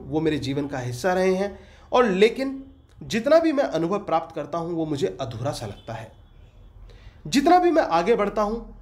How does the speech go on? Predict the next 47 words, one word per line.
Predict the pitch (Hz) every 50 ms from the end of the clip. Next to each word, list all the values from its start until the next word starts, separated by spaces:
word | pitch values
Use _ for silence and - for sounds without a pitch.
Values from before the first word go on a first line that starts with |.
| - - - -
तो | 277
पीछे | 269 - 226 220 214 220 285 285
का | 277 247
धुंधला | 165 147 160 165 196 240 247
होता | 233 208 202 208 208
चला | 196 202 190 185 175
जाता | 160 160 156 156 185 180
है | 180 190 196 190 - - - -
और | 208 208 - -
आगे | 170 165 170 190 254
का | 247 - 233
मुझे | 220 196 - 196 202
वो | - 180 196
जो | 190 -
अनट्रेवल्ड | - - 196 190 196 190 196 202 196 180 233 240 196
वर्ल्ड | 147 156 185 226 226
है | 190 151 127 107 - - - - - - -
जिसमें | 151 226 220 226 262 277
मैं | 262 269 262
अभी | - 285 277
गया | - - 120 147 170 226 262
नहीं | 277 269 240 233 233
हूँ, | 214 196 160 127 - - - - - - 170
वो | 254 285
अनट्रेवल्ड | - - 190 190 185 185 185 185 180 208 208 165
वर्ल्ड | 147 170 196 196
मुझे | 170 151 143 131 208 202
दिखाई | 131 117 131 123 - - - 170 208 220
पड़ता | 214 151 131 127 131 139
है | 123 117 113 - - - - - - - - - - - - - - - _ - - - - - - - - - - -
जब | 139 165 220 214
भी | 269 254
मैं | 247 -
आगे | - 147 143 135 156 151
बढ़ता | 127 120 117 120 117
चला | 120 120 110 107
जाता | 104 104 - - -
हूँ। | 117 - - - - - - - - - - - - -
और | 170 151
वो | 139 135 151
ये | 160 180 190
कहता | 190 196 202 196 196 202
है | 202 202 220 214 - - - _ _ _ - - _ _ _ _ _ _ - _ _ _ _ _ _ _ -
कि | - 320 311
कितना | 320 - 185 180 185 202 233 247
निरर्थक | 196 151 139 135 147 156 - - 208 202 202
होगा | 208 202 190 208